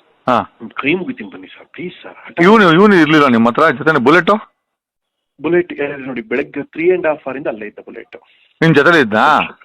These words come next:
Speaker 2: ಅವ್ರು ನನ್ ಜೊತೆ ಅಲ್ಲ,
Speaker 1: ಹಾ.
Speaker 2: ಅವ್ರ ರೌಡಿಗಳ ಜೊತೆಗೆ.
Speaker 1: ಅವ್ರ ರೌಡಿಗಳ ಜೊತೆ?
Speaker 2: ಹ್ಮ್.
Speaker 1: ಯಾರು?
Speaker 2: ಹೇಳ್ತೀನಿ ರೀ. ಅಲ್ಲಿ
Speaker 1: ಹಾ.
Speaker 2: ಹೋದೆ, ಆಯ್ತು, "ಸರ್, ಬರ್ಲೇಬೇಕು ಸರ್, ಬರ್ಲೇಬೇಕು."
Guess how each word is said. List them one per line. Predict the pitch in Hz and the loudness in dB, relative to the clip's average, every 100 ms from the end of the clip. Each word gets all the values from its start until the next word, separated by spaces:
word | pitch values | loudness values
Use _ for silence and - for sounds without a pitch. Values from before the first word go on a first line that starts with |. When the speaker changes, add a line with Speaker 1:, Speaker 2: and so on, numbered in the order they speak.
| - | -10
Speaker 2:
ಅವ್ರು | 127 120 120 | -10 -10 -12
ನನ್ | 147 | -12
ಜೊತೆ | 160 - | -12 -12
ಅಲ್ಲ, | 110 98 | -14 -16
Speaker 1:
ಹಾ. | - _ - 131 | -20 _ -6 -2
Speaker 2:
ಅವ್ರ | 117 | -2
ರೌಡಿಗಳ | 135 120 113 110 101 110 | -4 -10 -12 -12 -14 -18
ಜೊತೆಗೆ. | - - 95 _ - _ _ _ _ _ _ _ - | -20 -20 -20 _ -20 _ _ _ _ _ _ _ -4
Speaker 1:
ಅವ್ರ | 165 123 | 0 2
ರೌಡಿಗಳ | 165 214 196 | 2 2 2
ಜೊತೆ? | 143 123 135 147 - _ _ _ _ _ - | 2 2 0 0 -6 _ _ _ _ _ -18
Speaker 2:
ಹ್ಮ್. | 131 110 - _ _ - | -16 -16 -20 _ _ -2
Speaker 1:
ಯಾರು? | 165 202 196 226 - _ _ _ _ _ _ _ - | 0 4 4 2 -4 _ _ _ _ _ _ _ -14
Speaker 2:
ಹೇಳ್ತೀನಿ | - 370 370 - 226 | -8 -6 -8 -12 -12
ರೀ. | - - | -14 -16
ಅಲ್ಲಿ | 117 117 | -12 -4
Speaker 1:
ಹಾ. | 135 | -4
Speaker 2:
ಹೋದೆ, | 135 165 156 | -4 -6 -8
ಆಯ್ತು, | - 127 - 175 233 - _ _ _ _ _ _ - | -10 -12 -10 -10 -10 -16 _ _ _ _ _ _ -18
"ಸರ್, | 123 | -12
ಬರ್ಲೇಬೇಕು | 117 143 127 117 - | -10 -8 -10 -12 -18
ಸರ್, | 104 117 | -20 -16
ಬರ್ಲೇಬೇಕು." | 120 120 101 _ | -14 -14 -18 _